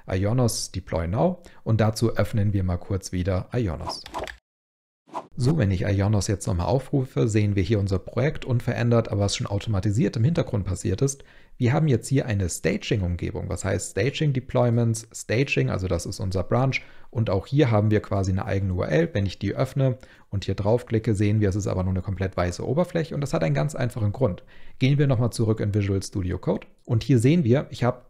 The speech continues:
drei Commits vorbereitet. Also ich habe drei Commits, gerade ja zusammen haben wir daran gearbeitet, und das Ganze würde ich jetzt gerne auch mit unserem Footer, was wir hier noch haben, äh, Final Version einfach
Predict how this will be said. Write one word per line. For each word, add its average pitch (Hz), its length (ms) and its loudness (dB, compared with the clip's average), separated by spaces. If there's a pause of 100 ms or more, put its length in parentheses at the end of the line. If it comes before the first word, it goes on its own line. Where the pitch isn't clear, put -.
drei 120 200 0
Commits 117 380 0
vorbereitet. - 640 -6
Also 95 180 -4
ich 95 80 -4
habe 107 140 -4
drei 110 180 2
Commits, 131 520 -2 (200)
gerade 117 300 0
ja 113 160 4
zusammen 104 480 0
haben 104 120 0
wir 101 60 0
daran 92 220 0
gearbeitet, 160 560 0 (320)
und 117 140 2
das 113 140 0
Ganze 110 400 2
würde 107 160 4
ich 107 100 0
jetzt 98 220 -2
gerne 101 380 0
auch - 100 -6
mit 104 140 -2
unserem 98 340 -4
Footer, 180 300 -2
was 113 160 -2
wir 113 60 -2
hier 110 100 2
noch 95 160 -4
haben, 107 320 2 (520)
äh, 95 200 2
Final 110 800 4
Version 101 720 2 (500)
einfach 98 380 -2